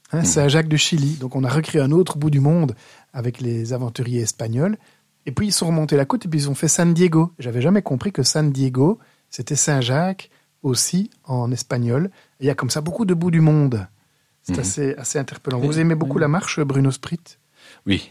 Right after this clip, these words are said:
Speaker 2: oui,
Speaker 1: Et vous marchez
Speaker 2: absolument.
Speaker 1: aussi, euh, en Belgique ? Vous fréquentez un petit peu des pèlerinages ici ?
Speaker 2: Euh, oui. Euh, pas tellement, euh, surtout en bicyclette. Euh,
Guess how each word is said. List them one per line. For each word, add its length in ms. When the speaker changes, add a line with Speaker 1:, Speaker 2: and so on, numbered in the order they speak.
Speaker 2:
oui, 240
Speaker 1:
Et 40
vous 120
marchez 300
Speaker 2:
absolument. 60
Speaker 1:
aussi, 280
euh, 420
en 180
Belgique ? 400
Vous 120
fréquentez 520
un 60
petit 160
peu 140
des 80
pèlerinages 560
ici ? 320
Speaker 2:
Euh, 580
oui. 400
Euh, 420
pas 120
tellement, 520
euh, 420
surtout 480
en 80
bicyclette. 640
Euh, 380